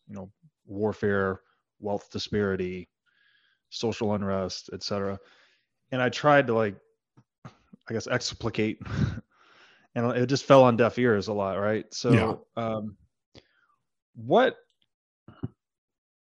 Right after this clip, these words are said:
Speaker 1: what is it over, what's changed? Again, because over the past, it seems
Speaker 2: Nothing.
Speaker 1: we used to have this liberal intellectual tradition in the West where people actually did concern themselves with facts.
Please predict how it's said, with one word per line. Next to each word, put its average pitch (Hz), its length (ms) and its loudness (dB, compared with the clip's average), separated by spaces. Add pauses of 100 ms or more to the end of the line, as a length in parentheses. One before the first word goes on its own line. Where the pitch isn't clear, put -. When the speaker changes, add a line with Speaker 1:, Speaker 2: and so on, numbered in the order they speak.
(760)
Speaker 1:
what 196 220 2
is 262 140 0
it 262 120 0
over, 185 380 4
what's 185 240 0
changed? 113 440 -4
Again, 135 220 -2
because 127 260 0
over 151 220 -6
the 185 80 -2
past, 180 580 -4
it - 80 -10
seems 214 220 -4
Speaker 2:
Nothing. 104 300 2 (760)
Speaker 1:
we 165 120 -2
used 247 240 0
to 214 80 0
have 185 240 -2
this 160 300 -6
liberal 151 600 0
intellectual 139 500 -2
tradition 127 460 -4
in 107 60 -4
the 104 60 -6
West 98 440 -8 (100)
where 107 100 -10
people 123 320 -2
actually 123 260 -2
did 123 360 -2 (460)
concern 117 320 -6
themselves 107 360 -4
with 95 120 -12
facts. - 520 -10